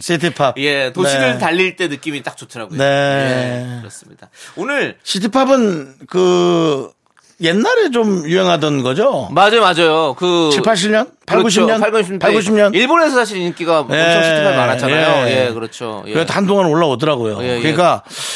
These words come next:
Speaker 1: 옛날 문화가 또,
Speaker 2: 예.
Speaker 1: 어, 가깝게는 우리 아시아권에서는
Speaker 2: 네, 네.
Speaker 1: 일본 문화하고 또 경쟁이에요,
Speaker 2: 네,
Speaker 1: 사실은.
Speaker 2: 네.
Speaker 1: 늘 경쟁했죠.
Speaker 2: 그렇습니다. 문화는 항상 우리가 경쟁하고 있는
Speaker 1: 네,
Speaker 2: 거죠.
Speaker 1: 경쟁하면서
Speaker 2: 네.
Speaker 1: 발전하는 거죠.
Speaker 2: 그렇습니다.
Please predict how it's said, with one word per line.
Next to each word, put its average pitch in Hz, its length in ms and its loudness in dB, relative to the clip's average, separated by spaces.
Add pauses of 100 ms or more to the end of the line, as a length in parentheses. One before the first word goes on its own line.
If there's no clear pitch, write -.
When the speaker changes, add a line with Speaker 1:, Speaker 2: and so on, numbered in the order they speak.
(140)
Speaker 1:
옛날 208 300 4
문화가 185 400 2
또, 147 460 0
Speaker 2:
예. 104 220 -10
Speaker 1:
어, 143 640 2
가깝게는 175 460 -2
우리 147 340 0
아시아권에서는 143 880 -2
Speaker 2:
네, 110 160 -10
네. 101 160 -12
Speaker 1:
일본 151 260 0
문화하고 160 300 0
또 147 140 -6
경쟁이에요, 123 640 -4
Speaker 2:
네, 113 60 -8
Speaker 1:
사실은. 107 360 -8
Speaker 2:
네. 101 80 -14
Speaker 1:
늘 185 160 -4
경쟁했죠. 180 560 -6
Speaker 2:
그렇습니다. 131 320 -10
문화는 190 240 -2
항상 190 260 -4
우리가 143 220 -6
경쟁하고 156 480 -6
있는 135 140 -4
Speaker 1:
네, 123 40 -4
Speaker 2:
거죠. 120 160 -4
Speaker 1:
경쟁하면서 180 380 0
Speaker 2:
네. 147 40 -10
Speaker 1:
발전하는 156 440 -4
거죠. 165 100 -6
Speaker 2:
그렇습니다. 135 540 -6